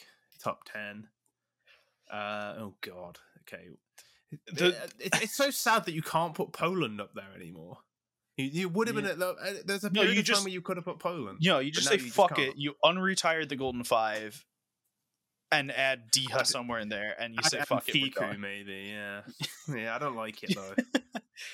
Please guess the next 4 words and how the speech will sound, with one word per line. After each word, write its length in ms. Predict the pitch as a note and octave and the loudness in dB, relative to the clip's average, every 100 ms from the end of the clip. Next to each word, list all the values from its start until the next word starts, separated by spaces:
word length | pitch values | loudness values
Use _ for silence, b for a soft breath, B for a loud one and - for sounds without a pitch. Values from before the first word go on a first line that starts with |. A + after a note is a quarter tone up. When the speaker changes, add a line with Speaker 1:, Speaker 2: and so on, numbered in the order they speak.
| B B B _ | B B B _
Speaker 2:
<laughs> 60 | C3+ | 4
Um, 460 | C#3+ C#3 C3 B2+ - _ _ B B B B B B B B - D#3 | 6 4 0 -8 -12 _ _ B B B B B B B B -10 2
the 300 | F3 F3 E3+ | 6 6 4
Speaker 1:
Oh, 220 | B2+ A#2 | 0 -8